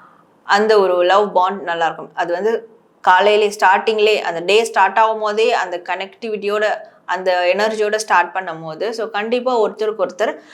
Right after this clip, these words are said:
விட்டு கொடுத்து போயிடுவீங்க. அதனால இந்த,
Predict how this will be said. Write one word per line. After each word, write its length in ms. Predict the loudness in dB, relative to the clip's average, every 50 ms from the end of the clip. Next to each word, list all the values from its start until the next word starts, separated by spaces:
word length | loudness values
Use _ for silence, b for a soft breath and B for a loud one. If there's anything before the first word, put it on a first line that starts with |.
| B B B
விட்டு 260 | -4 -2 0 0 0
கொடுத்து 280 | 0 0 -2 -2 -4 -6
போயிடுவீங்க. 640 | -4 -2 -2 -2 -2 -4 -6 -8 -8 -8 -8 -10 -10 -14 _ _ _ _ _ _ _ _ _ _ _ _ _ _ _ _ _ _ _ _ 0
அதனால 540 | 0 2 2 4 4 4 4 2 0 -2 -4
இந்த, 640 | -4 -2 -2 -2 0 2 2 2 2 0 B B B